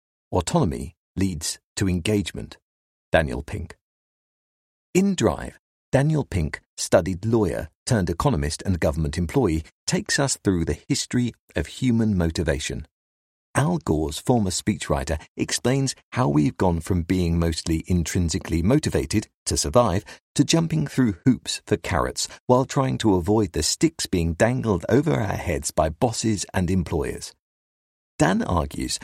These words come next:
that it's time to go back, give workers autonomy, a purpose,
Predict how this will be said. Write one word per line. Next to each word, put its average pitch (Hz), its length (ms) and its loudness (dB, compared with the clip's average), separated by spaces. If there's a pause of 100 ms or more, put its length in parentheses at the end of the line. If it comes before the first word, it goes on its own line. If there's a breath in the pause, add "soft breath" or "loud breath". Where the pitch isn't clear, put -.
(160 loud breath)
that 110 100 2
it's - 160 0
time 80 300 -2
to - 80 -6
go 73 160 -2
back, - 500 -4 (340)
give 135 200 -2
workers 113 480 0
autonomy, 90 640 -2 (140)
a 110 100 0
purpose, - 560 -4